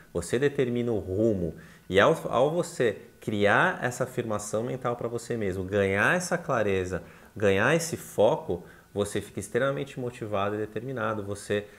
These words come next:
eh, começa a construir uma vida mais feliz. E isso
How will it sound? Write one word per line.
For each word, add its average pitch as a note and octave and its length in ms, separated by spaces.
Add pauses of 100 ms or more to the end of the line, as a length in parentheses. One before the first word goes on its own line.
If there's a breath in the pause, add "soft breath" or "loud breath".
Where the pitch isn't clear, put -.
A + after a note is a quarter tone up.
(140 loud breath)
eh, F#2+ 340
começa G#2+ 360
a - 40
construir A2 640 (140)
uma A2 160
vida G2 260
mais G2 260
feliz. A#2 440 (400 loud breath)
E C3+ 240
isso F3+ 240